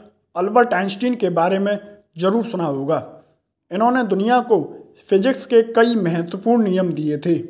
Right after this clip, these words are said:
आज मैं आपको इनसे जुड़े कुछ इंटरेस्टिंग फैक्ट्स के बारे में बताऊंगा।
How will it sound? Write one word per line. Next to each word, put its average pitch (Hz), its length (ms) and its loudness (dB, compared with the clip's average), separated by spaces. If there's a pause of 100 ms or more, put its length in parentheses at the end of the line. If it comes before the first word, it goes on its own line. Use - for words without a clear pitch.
(540)
आज 170 240 -2
मैं 277 120 2
आपको 214 520 4 (320)
इनसे 247 280 -2
जुड़े 202 280 4
कुछ 220 320 -4 (200)
इंटरेस्टिंग 208 560 -4
फैक्ट्स 185 340 -2
के 180 120 0
बारे 165 320 0
में 175 160 -2
बताऊंगा। 202 680 0